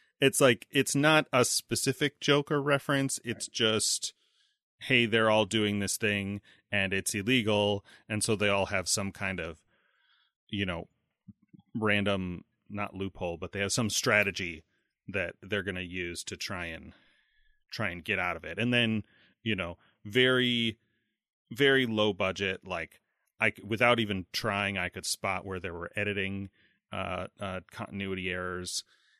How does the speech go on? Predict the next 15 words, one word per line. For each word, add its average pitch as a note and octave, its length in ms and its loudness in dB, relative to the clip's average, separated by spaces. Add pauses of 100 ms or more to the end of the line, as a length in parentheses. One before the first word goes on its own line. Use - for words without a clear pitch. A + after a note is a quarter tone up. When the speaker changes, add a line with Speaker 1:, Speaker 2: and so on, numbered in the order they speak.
(120)
Speaker 1:
and F2+ 480 -4 (600)
there'd B2+ 160 4
be A#2 100 0
some B2 340 0
major G#2 320 -2
problem, G#2 560 -4
you G#2 100 -6
know, G2 240 -6 (160)
the, F2+ 160 -14 (480)
the, F#2 120 -10 (480)
the F2+ 140 -8
fake - 340 -4
priests, - 540 -4 (520)
um, F#2 460 -6 (920)
uh, F#2 180 -4